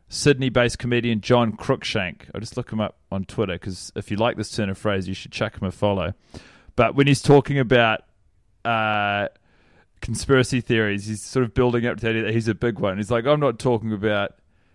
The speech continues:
uh, nine eleven conspiracy theories. That's, you know, that's Westfield food court stuff." <laughs> And, uh, that's like a mall food court, for those of you who don't know. As though to say that, you know,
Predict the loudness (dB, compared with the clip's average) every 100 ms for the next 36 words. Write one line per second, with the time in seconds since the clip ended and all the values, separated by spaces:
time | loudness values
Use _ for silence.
0 | _ _ -2 0 0 0 -2 -6 _ _
1 | _ _ -2 2 2 2 0 0 -2 -6
2 | -10 -18 _ _ _ -8 -6 -2 -2 -2
3 | -6 -10 -6 -6 -6 -10 -18 _ _ _
4 | _ 0 0 -2 -10 -12 -18 _ -4 -4
5 | -6 -12 -20 _ _ _ _ -4 -4 -2
6 | -2 -2 0 0 0 0 0 0 0 -2
7 | -2 -6 -10 -10 -10 -14 -20 -20 _ _
8 | -20 -20 -20 -16 -14 -6 -6 -4 -8 -8
9 | -10 -12 -14 -14 -14 -16 -18 _ _ _
10 | _ _ -4 0 2 6 6 8 6 4
11 | 2 -2 _ _ _ _ 0 4 6 6
12 | 6 6 4 0 -2 -2 -4 -2 -2 -2
13 | -4 -4 -4 -6 -8 -12 2 4 8 8
14 | 8 4 4 4 2 0 0 2 0